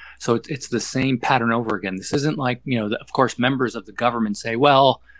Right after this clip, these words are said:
you know, the, the normal, a few bad apples or oops, we made a mistake" kind of thing. It's like, no, this is systematically how the government operates, and they've been doing it for decades.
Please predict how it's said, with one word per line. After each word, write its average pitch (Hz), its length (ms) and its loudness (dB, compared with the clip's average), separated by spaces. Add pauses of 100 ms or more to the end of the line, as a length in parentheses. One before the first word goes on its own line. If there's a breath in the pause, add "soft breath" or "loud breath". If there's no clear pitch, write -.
(260 soft breath)
you 123 120 2
know, 104 100 2
the, 104 240 0
the 110 100 -2
normal, 117 480 4
a 113 60 -8
few 120 220 0
bad 107 220 0
apples 104 480 2
or 95 260 -4 (300)
oops, - 280 0
we 113 80 -2
made 107 180 -2
a 101 40 0
mistake" 101 360 -4
kind 101 180 -6
of 92 60 -12
thing. 101 120 -10
It's - 140 -14
like, 135 140 -8
no, 135 200 2
this 139 180 2
is 131 120 -2
systematically 117 1000 -2 (520)
how 110 180 -2
the 110 100 -6
government 107 400 -4
operates, 98 560 -6 (180)
and 110 80 -4
they've 107 120 -4
been 98 120 -4
doing 107 260 -4
it 110 120 -10
for 117 140 -4
decades. 101 640 -6